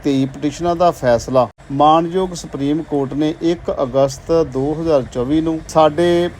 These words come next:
ਭਾਰਤ ਦੇ ਚੀਫ ਜਸਟਿਸ of ਇੰਡੀਆ ਡੀ ਵਾਈ ਚੰਦਰਚੂੜ ਦੀ, ਜੀ ਦੀ ਜਿਹੜੀ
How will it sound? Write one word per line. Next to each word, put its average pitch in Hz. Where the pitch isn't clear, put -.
ਭਾਰਤ 139
ਦੇ 139
ਚੀਫ 185
ਜਸਟਿਸ 147
of 139
ਇੰਡੀਆ 147
ਡੀ 175
ਵਾਈ 196
ਚੰਦਰਚੂੜ 175
ਦੀ, 156
ਜੀ 175
ਦੀ 170
ਜਿਹੜੀ 160